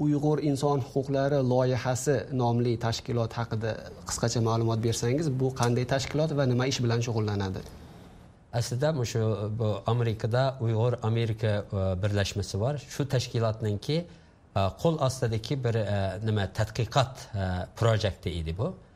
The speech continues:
Speaker 2: loyihasi edi. Bu, e, ikki ming o'n beshinchi yili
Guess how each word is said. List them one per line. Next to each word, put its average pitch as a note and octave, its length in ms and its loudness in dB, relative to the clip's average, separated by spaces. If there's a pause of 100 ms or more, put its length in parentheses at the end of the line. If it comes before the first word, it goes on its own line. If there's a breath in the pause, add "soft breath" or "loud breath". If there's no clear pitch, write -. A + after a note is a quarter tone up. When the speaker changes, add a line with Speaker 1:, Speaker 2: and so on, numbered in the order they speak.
(260 loud breath)
Speaker 2:
loyihasi F#2+ 500 0
edi. C#3 220 -2
Bu, B2+ 100 2 (480 loud breath)
e, A2+ 160 0 (140)
ikki - 160 -2
ming C3+ 240 2
o'n C3+ 140 2 (100)
beshinchi G#2+ 440 0 (100)
yili B2+ 220 0